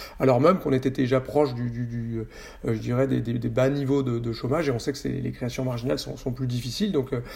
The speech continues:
un certain succès qui a fait, fait revenir, hein, notamment, euh, les, euh, les, les, un certain nombre de, de personnes qu'on pensait être sorties définitivement du marché du travail qui sont revenues. Euh, et puis l'autre succès assez inata-, inattendu finalement, hein, c'est la pauvreté qui a baissé avec des salaires qui, euh,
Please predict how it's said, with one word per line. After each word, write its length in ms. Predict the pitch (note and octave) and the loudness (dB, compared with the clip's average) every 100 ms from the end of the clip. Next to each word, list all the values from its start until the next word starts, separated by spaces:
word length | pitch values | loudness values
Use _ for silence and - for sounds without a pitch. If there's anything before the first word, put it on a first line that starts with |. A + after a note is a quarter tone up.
| - - - | -14 -12 -4
un 100 | B2 | -2
certain 260 | C3 C#3 | 0 0
succès 540 | D3 - C#3 - G#3 F#3+ | 0 -2 -2 4 4 4
qui 120 | D3 | 2
a 40 | |
fait, 220 | C3+ C#3+ B2+ | 2 2 0
fait 160 | D3 | -2
revenir, 560 | B2+ D3 D3 E3 G#3+ F3+ | 2 2 2 2 2 2
hein, 80 | D3+ | 2
notamment, 540 | C#3 C3+ C3 D#3+ D#3+ | 0 2 2 2 2
euh, 100 | B2 B2 - - - - | 0 -2 -10 -16 -14 -8
les, 240 | - B2+ B2+ | 0 2 4
euh, 160 | A#2+ | 2
les, 240 | A#2+ B2+ B2 | 2 2 2
les, 200 | B2 B2+ | 2 0
un 80 | B2 | 0
certain 180 | - C#3 | 0 0
nombre 180 | C3 | 2
de, 60 | B2+ | 0
de 80 | A#2+ | 0
personnes 340 | B2 C3 D#3+ | -2 -2 -2
qu'on 140 | - B2 | -2 -2
pensait 320 | B2+ B2 D3+ | -2 0 -2
être 100 | C#3 | -2
sorties 400 | - C#3+ - D#3 | -4 -6 -6 -2
définitivement 520 | C#3+ C3+ C3+ C3+ D3 | 0 0 -4 -2 0
du 60 | C3+ | 0
marché 180 | B2+ | -2
du 60 | - | -6
travail 220 | - E3 | -2 -2
qui 80 | F3 | -2
sont 140 | - B2 | -4 -2
revenues. 460 | B2 B2 B2+ A3 A3 - - - - | 0 0 0 0 -2 -12 -16 -8 0
Euh, 200 | B2 A#2 | 2 2
et 80 | C#3 | 0
puis 120 | C3 | 2
l'autre 160 | D3+ G3+ | 0 0
succès 280 | D3 - E3+ | -2 0 2
assez 240 | C3+ C3+ | 2 2
inata-, 340 | B2+ A#2+ C#3+ - | 0 0 -2 -2
inattendu 540 | C3 B2+ B2+ B2+ A#3 | 2 2 2 0 0
finalement, 420 | - C3 A#2 A#2 | 0 -2 -2 -2
hein, 40 | B2+ | -2
c'est 120 | C3 | 0
la 100 | B2 | 2
pauvreté 440 | C#3 A#2+ B2+ F#3+ | 2 2 2 0
qui 100 | G#3 | 2
a 60 | C3 | 0
baissé 340 | B2 A#2+ F#3+ | 0 -2 -2
avec 180 | G#3+ C#3 | 0 -2
des 100 | B2 | -2
salaires 340 | B2 C#3 D3+ | 0 0 0
qui, 240 | - C3+ | -2 -2
euh, 80 | C3 | -2